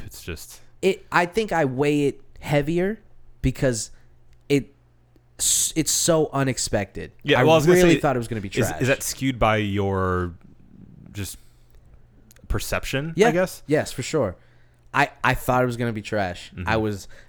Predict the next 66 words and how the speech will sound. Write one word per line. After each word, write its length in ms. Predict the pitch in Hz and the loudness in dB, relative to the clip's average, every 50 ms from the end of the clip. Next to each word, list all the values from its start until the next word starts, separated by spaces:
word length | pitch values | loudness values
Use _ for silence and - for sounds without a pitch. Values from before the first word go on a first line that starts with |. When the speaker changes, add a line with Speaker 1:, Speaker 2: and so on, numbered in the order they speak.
| - | -8
Speaker 2:
I 140 | - 113 117 | -4 0 0
was 200 | 117 110 101 - | 0 0 -2 -4
convinced. 840 | - - 135 135 123 101 - 120 120 117 107 - - - - - - - - - - - - - _ - - - | -4 -4 -2 -2 -2 -2 -2 0 0 0 -2 -4 -8 -10 -10 -12 -16 -20 -20 -20 -20 -20 -20 -20 _ -6 2 4
I 80 | 156 | 6
wasn't 260 | 170 190 196 160 180 185 | 6 6 4 2 2 0
even 100 | 180 165 | 2 2
gonna 120 | 160 156 | 4 4
listen 260 | 151 - - - 160 127 | 4 4 2 0 -2 -2
to 180 | - 113 98 87 | -2 -2 -2 -2
it 140 | 76 - | -4 -8
Speaker 1:
Mm-hmm. 300 | - 98 90 90 85 80 | -8 -6 -6 -6 -4 -4
Speaker 2:
until 240 | 120 131 123 143 135 | -2 0 2 2 2
I 80 | 131 127 | 2 2
saw 360 | 123 - - 139 127 127 123 | 0 0 2 2 2 2 2
people 380 | 117 - 135 131 120 - 120 117 | 0 0 -2 -2 0 0 0 0
were 120 | 113 110 | 0 0
going, 320 | 101 117 110 107 101 98 | 0 -2 -2 -2 -2 -4
"Dude, 220 | 92 117 123 117 104 | -2 -2 -2 -2 -4
this 140 | 113 - 135 | -6 -8 -6
is 80 | 123 | -4
actually 300 | 123 107 107 101 - 107 | -2 -2 -2 -4 -6 -8
pretty 240 | 95 - 110 98 92 | -8 -6 -6 -6 -4
good." 320 | 85 113 127 117 101 87 - | -2 0 0 0 0 -2 -6
Speaker 1:
Hmm. 120 | - 107 90 - - - - | -8 -8 -8 -8 -12 -12 -6
Speaker 2:
And 120 | 101 117 131 | -2 0 2
it 20 | 131 | 2
was 120 | 127 113 | 0 0
getting 340 | 117 151 123 127 123 123 110 - | 0 -2 -2 -2 -4 -6 -6 -8
high 240 | - 113 135 143 139 | -6 -2 0 0 2
reviews. 460 | 131 127 120 98 127 135 135 131 120 | 2 0 -2 -2 -2 -2 0 0 -2
And 100 | 135 131 | -4 -4
sometimes 540 | - 247 254 254 - 220 185 170 165 156 - - - - - - | -2 -2 -2 -2 -2 -2 -2 -2 -2 -4 -6 -8 -12 -16 -10 -6
I'm 160 | - 226 196 | -2 0 0
a 60 | 160 | 2
glutton 300 | 139 135 131 117 110 107 | 2 2 0 0 -2 -4
for 120 | - - | -8 -8
punishment. 560 | 92 - 113 104 104 104 - - 120 117 113 - - - - | -8 -6 -4 -4 -4 -4 -4 -4 -4 -6 -6 -6 -10 -8 -4
I'll 120 | - 185 190 | 0 2 2
listen 240 | 185 151 - - 127 | 2 2 0 -2 -6
to 120 | - - 107 | -6 -4 -2
whack 260 | 101 110 107 107 - | 0 0 0 -2 -2
shit 260 | - - 117 113 107 | -4 -2 -2 0 0
Speaker 1:
<laughs> 60 | 135 123 | 0 0
Speaker 2:
just 200 | 123 127 - - | 0 0 0 0
Speaker 1:
Just 180 | 123 - - - - - | 0 0 -2 -4 -2 2
hate 240 | 117 110 98 - | 2 2 2 0
listen. 300 | 90 87 85 - - - - | -4 -6 -6 -6 -6 -2 0
Speaker 2:
Yeah, 220 | 285 330 254 196 196 | 2 4 4 4 2
I 40 | |
really 320 | 202 214 269 302 285 240 214 | 2 2 2 2 2 2 2
will. 160 | 196 254 240 | 2 2 4
I'll 40 | 185 202 | 4 2
Speaker 1:
Uh-huh. 60 | 240 | 2
Speaker 2:
sit 300 | - - - 277 - - | 2 0 0 0 0 2
through 140 | 233 185 160 | 2 2 2
a 80 | 160 | 2
whole 260 | 160 208 220 202 202 | 2 2 2 2 2
album 320 | 165 180 180 180 170 165 156 | 2 0 0 2 2 2 2
Speaker 1:
Oh, 20 | |
I 60 | - | 2
know 160 | - 143 202 - | 2 0 0 0
you 120 | - 156 | 2 0
will. 120 | 156 196 180 | 0 2 2
Speaker 2:
just 220 | 170 160 151 - - | 2 2 2 2 2
<laughs> 920 | 190 165 - - 269 - - 269 - - - 269 - 185 - - - 208 | 2 2 4 4 4 4 4 4 2 2 0 -2 -2 -2 -2 -2 -2 -2
so, 420 | 180 - - - 190 170 156 147 | 0 0 0 0 2 2 2 0